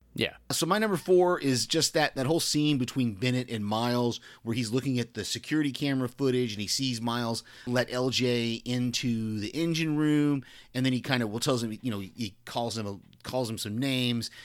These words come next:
Speaker 2: and then he puts him in his chair and he tells him to be quiet and shut up, and, "I can't believe you did that."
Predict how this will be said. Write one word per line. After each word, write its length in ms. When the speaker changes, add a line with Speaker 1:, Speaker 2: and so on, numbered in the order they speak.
Speaker 2:
and 80
then 80
he 60
puts 220
him 80
in 40
his 120
chair 320
and 80
he 60
tells 200
him 60
to 60
be 160
quiet 320
and 100
shut 200
up, 300
and, 100
"I 60
can't 200
believe 200
you 80
did 300
that." 260